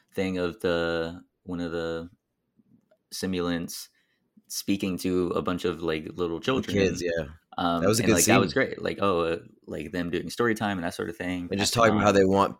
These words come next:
Speaker 2: peace and that there's a, a machine now that can end all wars. And all
Speaker 1: Exactly,
Speaker 2: the
Speaker 1: yeah,
Speaker 2: kids
Speaker 1: that,
Speaker 2: are
Speaker 1: like,
Speaker 2: happy, yeah.
Speaker 1: myth-making thing, uh, was great. And so I would have loved more of that.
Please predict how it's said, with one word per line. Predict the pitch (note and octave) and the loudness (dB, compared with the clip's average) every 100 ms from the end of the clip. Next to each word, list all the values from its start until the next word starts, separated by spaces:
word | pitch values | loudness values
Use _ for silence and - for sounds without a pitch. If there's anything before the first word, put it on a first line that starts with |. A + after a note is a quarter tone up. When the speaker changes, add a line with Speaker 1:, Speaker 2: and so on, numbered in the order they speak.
| _ | _
Speaker 2:
peace | G2+ G2+ G2+ - | -2 0 2 -2
and | - F2+ | -2 -2
that | E2+ | 0
there's | D#2+ F2+ | 0 2
a, | F2 E2+ - | 2 0 -2
a | E2+ | 0
machine | E2 - F#2 F2 | 0 0 0 2
now | F2 E2+ | 2 2
that | E2 | 0
can | F2 D#2+ D#2 - _ _ _ _ _ _ | -2 -4 -6 -10 _ _ _ _ _ _
end | G2 G2 F#2 | 2 4 6
all | F2+ F2 | 6 6
wars. | E2+ F2+ F#2 F#2+ - _ _ _ _ _ - E2+ G2 | 6 6 4 2 -6 _ _ _ _ _ -10 -4 0
And | F#2 | 2
all | F2+ | 2
Speaker 1:
Exactly, | |
Speaker 2:
the | |
Speaker 1:
yeah, | F#2 | 2
Speaker 2:
kids | F#2 F2 | 0 0
Speaker 1:
that, | |
Speaker 2:
are | F2 | 0
Speaker 1:
like, | E2+ | 0
Speaker 2:
happy, | F2 F2+ | -2 0
yeah. | F2 A#2 F#2+ | 2 2 2
Speaker 1:
myth-making | F#2+ F2 F#2 E2+ | 0 -2 -2 0
thing, | F2+ E2+ E2+ E2 - | 0 0 -4 -8 -6
uh, | E2+ E2 E2 | -4 -2 -2
was | F2 | -4
great. | - C3 G#2+ - | -2 -2 -2 -2
And | F#2 F2+ | -2 -2
so | - F#2 F2 E2+ E2+ D#2+ - _ - | 2 4 4 2 -2 -10 -20 _ -6
I | F2 | -4
would | F2 F2 | -2 -2
have | E2+ | 0
loved | F2+ E2+ D#2 - | 0 0 -6 -6
more | E2+ D#2+ | -4 -2
of | E2 | 2
that. | A2 G2 F#2 - | 2 2 -2 -8